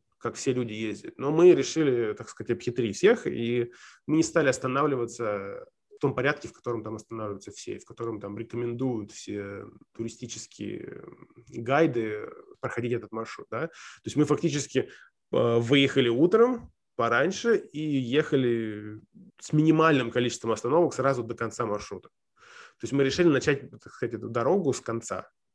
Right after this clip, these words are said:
Вот. И это, на самом деле, мне кажется, было достаточно позитивным опытом, потому что, во-первых, трафик был минимален для нас, потому что мы встречали всех тех людей, которые ехали по этой дороге уже, когда мы возвращались обратно, то есть они нам навстречу ехали.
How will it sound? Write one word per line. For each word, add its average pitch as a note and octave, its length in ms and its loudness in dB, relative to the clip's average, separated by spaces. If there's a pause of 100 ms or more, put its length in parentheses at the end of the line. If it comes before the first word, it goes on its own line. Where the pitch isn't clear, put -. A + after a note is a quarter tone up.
(120)
Вот. G#2 280 -12
И A#2 40 -6
это, C3 180 0
на C#3 100 4
самом B2+ 260 2
деле, A#2 580 2 (420)
мне A2 100 -2
кажется, A#2 320 -2
было A2+ 360 0
достаточно A2 720 -10 (400)
позитивным A#2 680 -6
опытом, F3 340 -4
потому A2 280 -8
что, A2 440 -8 (380)
во-первых, A#2+ 600 0 (360)
трафик A#2+ 360 -2
был A2+ 180 -6
минимален A2+ 500 -4
для C3+ 120 2
нас, F#3 160 2
потому A#2+ 160 -4
что - 120 -10
мы A#2 80 -2
встречали A#2 440 -2
всех - 240 -8
тех - 220 -6
людей, A#2 220 -2
которые A2 380 -6
ехали A2 240 -6
по - 100 -12
этой G2+ 140 -14
дороге A2 320 -6
уже, G#2+ 260 -8
когда A2 260 -8
мы A2 120 -4
возвращались A2 560 -6
обратно, A2 420 -6
то - 100 -14
есть G2+ 120 -14
они G#2 80 -10
нам G#2 140 -8
навстречу G#2+ 420 -12
ехали. C3 380 -4